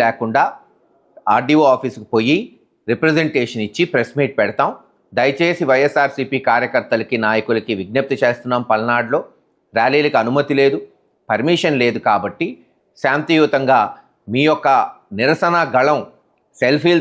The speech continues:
ద్వారా, వీడియోల ద్వారా, మీరు ఏ ఊర్లో ఉన్నా, ఏ వాడలో ఉన్నా, ఏ ఇంట్లో ఉన్నా తెలియచేసే హక్కు, స్వేచ్ఛ మీకు ఉంది. కాబట్టి ఆ సెల్ఫీలు,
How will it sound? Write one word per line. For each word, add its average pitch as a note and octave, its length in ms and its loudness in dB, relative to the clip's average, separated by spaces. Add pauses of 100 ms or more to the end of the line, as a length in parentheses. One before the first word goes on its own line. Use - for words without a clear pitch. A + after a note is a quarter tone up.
ద్వారా, B2 260 4 (140)
వీడియోల D3 440 2
ద్వారా, A#2 280 4 (360)
మీరు C#3 160 0 (120)
ఏ - 20 2 (160)
ఊర్లో E3 240 2 (120)
ఉన్నా, A#2 200 -2 (200)
ఏ D3 40 6 (100)
వాడలో D#3 340 4 (100)
ఉన్నా, B2 180 0 (240)
ఏ - 20 4 (220)
ఇంట్లో E3 280 0 (120)
ఉన్నా A#2+ 200 0 (480)
తెలియచేసే E3 540 0 (100)
హక్కు, C3 280 0 (100)
స్వేచ్ఛ D3 420 0 (100)
మీకు A#2+ 200 -6
ఉంది. D3 260 2
కాబట్టి B2+ 420 0 (840)
ఆ A2 80 2 (160)
సెల్ఫీలు, D#3 440 2